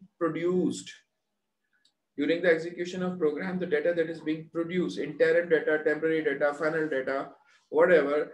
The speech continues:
that is all kept in accumulator. So what, what is accumulator? It's a general purpose register, which is accumulator. It,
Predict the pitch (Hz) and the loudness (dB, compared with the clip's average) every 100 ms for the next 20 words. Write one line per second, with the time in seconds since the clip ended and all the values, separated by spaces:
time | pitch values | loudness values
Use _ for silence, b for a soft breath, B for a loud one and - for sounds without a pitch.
0 | - - 151 170 180 185 180 165 160 180 | -12 -2 0 2 2 2 4 2 2 -2
1 | 156 - 139 120 110 - - _ _ _ | -4 -4 -6 -4 -8 -10 -16 _ _ _
2 | _ _ b b - - 160 190 233 - | _ _ b b -4 2 4 4 2 0
3 | 143 - 175 185 214 196 185 208 208 214 | -4 -4 0 2 4 2 0 0 2 4
4 | 233 262 B B B 170 175 185 165 190 | 4 4 B B B -2 0 2 2 2
5 | 196 202 202 190 160 160 - 190 - - | -2 -2 0 4 4 4 -6 -8 -8 -14
6 | - - - - 175 190 170 156 185 185 | -20 -20 -20 -10 -6 0 0 2 0 0
7 | 196 196 240 247 - | 0 2 4 2 -2